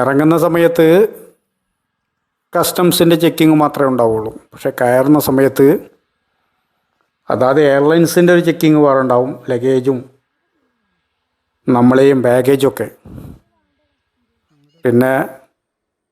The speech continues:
എമിഗ്രേഷൻ്റെ ഒരു ചെക്കിങ്, അത് നമ്മുടെ രേഖകളാണ് പരിശോധിക്കുക. അപ്പോളേ ഇതാണ് കൊച്ചിൻ എയർപോർട്ടിൻ്റെ പിൻഭാഗം. കണ്ടോ?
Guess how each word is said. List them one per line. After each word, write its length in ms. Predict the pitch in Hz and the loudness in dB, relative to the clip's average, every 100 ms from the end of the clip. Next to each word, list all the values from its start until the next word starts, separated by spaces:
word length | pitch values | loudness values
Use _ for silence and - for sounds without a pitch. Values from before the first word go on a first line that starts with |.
| _ _ _ _ 139 | _ _ _ _ -2
എമിഗ്രേഷൻ്റെ 680 | 139 147 151 160 156 151 151 - - - _ _ _ _ 254 _ _ _ _ _ - | 0 2 0 0 -2 0 0 -4 -12 -20 _ _ _ _ _ _ _ _ _ _ -8
ഒരു 100 | 143 135 | -4 0
ചെക്കിങ്, 380 | 143 147 139 135 - | 0 2 2 0 -2
അത് 80 | 123 131 | -2 0
നമ്മുടെ 220 | 127 131 131 | 0 0 0
രേഖകളാണ് 460 | 131 143 147 143 135 | 0 0 0 0 -2
പരിശോധിക്കുക. 500 | 127 - - - 143 - - _ _ _ - _ _ _ _ _ _ _ _ 640 _ _ _ _ _ _ _ _ _ 175 196 165 _ _ _ _ _ _ _ 605 | -4 -6 -10 -4 -4 -4 -20 _ _ _ -20 _ _ _ _ _ _ _ _ _ _ _ _ _ _ _ _ _ _ _ _ _ _ _ _ _ _ _ _ -10
അപ്പോളേ 260 | 147 185 180 - _ _ 156 | -4 -2 -2 -4 _ _ -6
ഇതാണ് 280 | 185 190 208 202 _ | -4 0 -2 -4 _
കൊച്ചിൻ 360 | 180 170 - 202 196 | -10 -10 -4 -2 0
എയർപോർട്ടിൻ്റെ 600 | 180 160 180 165 175 175 226 - _ _ _ _ _ _ _ _ - | -2 -2 -2 0 0 0 -2 -6 _ _ _ _ _ _ _ _ -12
പിൻഭാഗം. 460 | 156 156 151 139 - _ _ _ _ _ _ _ _ _ _ 165 | -6 -2 0 -2 -8 _ _ _ _ _ _ _ _ _ _ -4
കണ്ടോ? 160 | 165 | -2